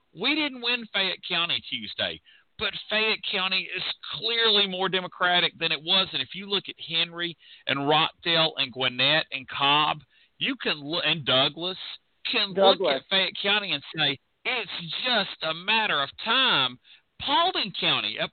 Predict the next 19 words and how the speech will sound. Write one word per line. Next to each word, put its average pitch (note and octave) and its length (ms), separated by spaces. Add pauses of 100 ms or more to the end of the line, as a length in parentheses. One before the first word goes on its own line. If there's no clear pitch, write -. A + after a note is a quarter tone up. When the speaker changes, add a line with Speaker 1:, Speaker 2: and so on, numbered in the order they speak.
Speaker 1:
Paulding D#4+ 480
County, F#3 220
you, G#3+ 220 (140)
it, A#3+ 300
it D#4+ 80
won't C4+ 180
be G#3 120 (100)
twenty F#3+ 220
twenty-two, A#3 680 (500)
but A#3+ 140
I A#3 140
bet G#3 220
before F3+ 260
twenty F#3 440
thirty, A#3+ 420
Paulding A#3+ 400
County G2 340
switches. F#2+ 400 (520)
Um, D#3 340